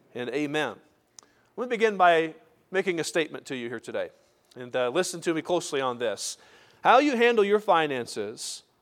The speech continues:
will reveal what your life is really all about more than anything else.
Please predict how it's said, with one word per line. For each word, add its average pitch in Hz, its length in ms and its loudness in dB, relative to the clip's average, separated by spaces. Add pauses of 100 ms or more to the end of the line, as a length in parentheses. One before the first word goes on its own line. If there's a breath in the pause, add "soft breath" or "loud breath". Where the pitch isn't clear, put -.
(260)
will 160 80 -4
reveal 156 840 2 (200)
what 170 200 2
your 214 160 2
life 151 540 2 (500)
is 135 60 -14
really 190 260 0
all 151 180 2
about 127 380 -4 (480)
more 135 140 -8
than 120 120 -6
anything 131 320 -10
else. - 460 -16